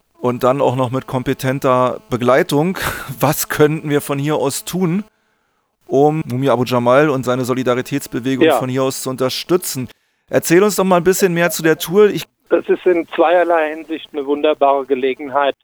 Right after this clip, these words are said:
Speaker 2: Erstens haben wir Gelegenheit, eine kompetente, eine kompetente Interpretation von den jüngsten Ereignissen jetzt zu bekommen, von was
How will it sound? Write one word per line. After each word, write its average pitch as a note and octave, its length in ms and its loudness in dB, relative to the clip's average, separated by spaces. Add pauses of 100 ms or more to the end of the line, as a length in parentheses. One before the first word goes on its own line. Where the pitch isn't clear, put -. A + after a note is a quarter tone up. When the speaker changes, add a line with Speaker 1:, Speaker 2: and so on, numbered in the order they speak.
(400)
Speaker 2:
Erstens E3 460 -2 (280)
haben D#3 280 -2
wir D3 120 4
Gelegenheit, C#3+ 840 0 (220)
eine C3 140 -6
kompetente, D3 840 -2 (100)
eine C3 140 -4
kompetente C#3+ 720 0
Interpretation C#3 1080 2
von C#3+ 200 0
den C3+ 160 -6
jüngsten C#3 420 -6
Ereignissen C#3 680 -2
jetzt C3+ 220 2 (360)
zu D3 100 6
bekommen, B2+ 560 -2
von C3+ 420 -2
was A#2+ 120 2